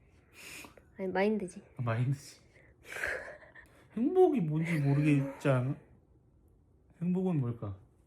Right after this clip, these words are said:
Speaker 1: 행복? 그러니까 근데 행복이 진짜 너무 생각하기 나름이어서
Speaker 2: 음.
Speaker 1: 어려운 것 같아. 나는 가끔 그냥 찬물을 먹어도 행복할 때가 있는데,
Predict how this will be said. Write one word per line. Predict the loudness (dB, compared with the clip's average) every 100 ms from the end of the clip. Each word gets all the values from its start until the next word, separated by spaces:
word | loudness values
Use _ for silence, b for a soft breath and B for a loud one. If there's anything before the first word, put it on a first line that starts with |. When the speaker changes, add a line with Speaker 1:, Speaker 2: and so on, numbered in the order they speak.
| _ _ _ -20 -12
Speaker 1:
행복? | -8 -8 -8 -10 -14 _ -20 _
그러니까 | -4 2 4
근데 | 4 2
행복이 | 4 4 2 0 -6
진짜 | -10 4 6 8 6 2 2
너무 | 2 4 4 4 2
생각하기 | 0 -2 0 2 4
나름이어서 | 6 6 6 4 2 2 -2 -2 -4 -6
Speaker 2:
음. | -6 -8 -12 _ _ _ _ _ -8
Speaker 1:
어려운 | -4 -2 -4 -6
것 | -12
같아. | -16 -20 -20 -10
나는 | -4 -2 -4
가끔 | -6 -12 -8 -6 -8 -10
그냥 | -6 -4 -4
찬물을 | -4 -4 0 2 2
먹어도 | 0 -4 -6
행복할 | -6 -4 -6 -8 -10 -8
때가 | -8 -10
있는데, | -10 -12 -12 -14 -16